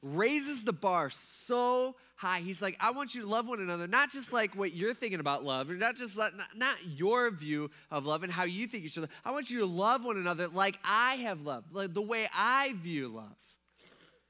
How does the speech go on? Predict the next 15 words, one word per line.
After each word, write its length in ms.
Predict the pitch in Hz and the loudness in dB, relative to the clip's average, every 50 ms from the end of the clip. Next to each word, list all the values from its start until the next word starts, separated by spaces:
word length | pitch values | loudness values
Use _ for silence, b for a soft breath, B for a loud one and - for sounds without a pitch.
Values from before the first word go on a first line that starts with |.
| b b b b b b b _ _ _ _ _ _ _ _ _ _ _ _ _ _ _ _ - | b b b b b b b _ _ _ _ _ _ _ _ _ _ _ _ _ _ _ _ -8
And 80 | 131 160 | -4 -4
everybody's 300 | 208 220 226 208 180 170 | -2 -2 -2 -2 -2 -4
just 100 | 160 147 | -6 -8
like, 180 | 160 151 135 127 - | -10 -10 -10 -10 -10
"Okay, 560 | 160 170 180 165 202 208 196 196 180 151 131 - - | -10 -10 -10 -10 -10 -8 -6 -4 -4 -4 -6 -6 -6
all 60 | 151 | -6
right, 200 | 160 175 196 180 | -6 -4 -6 -4
that's 460 | 147 180 185 180 - - - - - _ _ - | -4 -4 -4 -6 -8 -12 -12 -14 -16 _ _ -18
harder 580 | - 160 175 190 196 202 190 202 196 196 190 185 | -16 -10 -4 -2 -2 -2 0 0 0 0 -2 -2
than, 260 | 175 196 185 180 170 - - 180 | -4 -6 -6 -6 -8 -12 -12 -8
than 260 | 175 180 175 170 - - | -8 -8 -8 -10 -14 -16
what 320 | - 180 180 190 185 - | -12 -6 -2 -2 -2 -2
we 280 | 170 175 175 170 165 165 - - - - | 0 0 0 0 -2 -4 -8 -14 -8 -4
thought." 240 | 202 196 175 160 - | -2 0 0 0 -2
And, 140 | 180 165 175 | -4 -6 -8